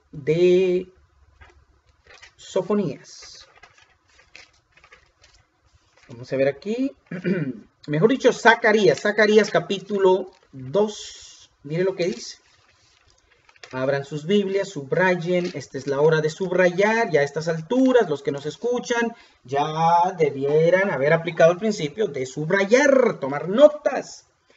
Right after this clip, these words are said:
Zacarías capítulo dos. Mire lo que dice. Versículos diez y doce.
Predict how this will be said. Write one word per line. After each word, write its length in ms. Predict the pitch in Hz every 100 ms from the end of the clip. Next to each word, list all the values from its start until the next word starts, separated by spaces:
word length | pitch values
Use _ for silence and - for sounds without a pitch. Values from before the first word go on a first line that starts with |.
| _ - _
Zacarías 360 | 226 240 349 349
capítulo 420 | 240 269 269 240
dos. 500 | 294 - - - - _ _
Mire 180 | - 262
lo 120 | 320
que 140 | 285 302
dice. 300 | 349 - - _ _ _ _ _ _ _ _ _ _ _
Versículos 840 | 131 147 - - - 98 196 - _ _ _ _ _ _ _ _ _ _
diez 520 | 135 160 180 180 - _ _ _ _ _ 170
y 80 |
doce. 320 | 160 220 -